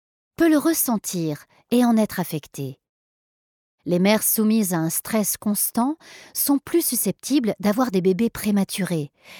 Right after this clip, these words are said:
d'un poids inférieur à la moyenne, hyperactifs et irritables. D'une manière générale,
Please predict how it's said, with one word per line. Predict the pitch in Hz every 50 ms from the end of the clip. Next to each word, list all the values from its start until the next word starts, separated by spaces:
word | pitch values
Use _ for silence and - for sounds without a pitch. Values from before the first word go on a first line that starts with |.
| - -
d'un | 160 160 170 170 165
poids | _ - - 185 175 - _ _
inférieur | 262 269 269 - 269 240 220 196 185 170 156 151
à | 160
la | 170 185
moyenne, | 185 170 160 147 151 143 143 151 170 190 190 _ _ _ _ _ _ _ _ _
hyperactifs | 226 233 _ 311 294 262 269 262 - - - - 247 254 - - - - - _ _ _ _ _ _
et | 220 202 185
irritables. | 180 165 165 147 _ - 147 139 139 135 135 135 139 _ _ _ _ _ _ _ _ _ _ _ _ _ _ _ _ _ _ _ _ _ _ _ _ _ _
D'une | - 175 233 247 254
manière | 294 311 311 339 349 294
générale, | 220 202 190 185 175 170 170 196 220 247 262